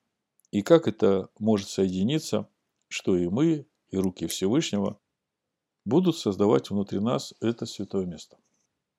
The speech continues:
Ответ на оба эти вопроса мы находим в Писаниях Нового Завета. Где место обитания Всевышнего, которое в Торе называется Мигдаш, в русском переводе называется «обитель».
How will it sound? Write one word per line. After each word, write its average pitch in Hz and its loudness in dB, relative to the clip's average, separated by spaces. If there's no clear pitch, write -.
Ответ 185 6
на 135 2
оба 101 2
эти 92 -4
вопроса 107 -6
мы 127 -4
находим 123 -4
в - -20
Писаниях 113 -4
Нового 104 0
Завета. 82 -8
Где 107 2
место 113 0
обитания 98 0
Всевышнего, 120 -2
которое 90 -6
в - -20
Торе 95 0
называется 90 -2
Мигдаш, 160 0
в 107 -4
русском 120 0
переводе 107 0
называется 110 -4
«обитель». 95 -8